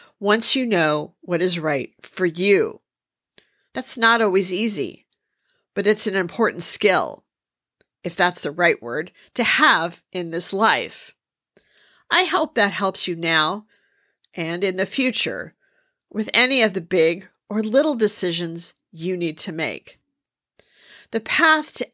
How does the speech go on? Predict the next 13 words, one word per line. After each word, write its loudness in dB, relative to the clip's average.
any 4
decision -4
isn't -6
always -4
clear, 2
but 2
I 4
find 0
if -2
you 0
listen 0
to -2
yourself, 0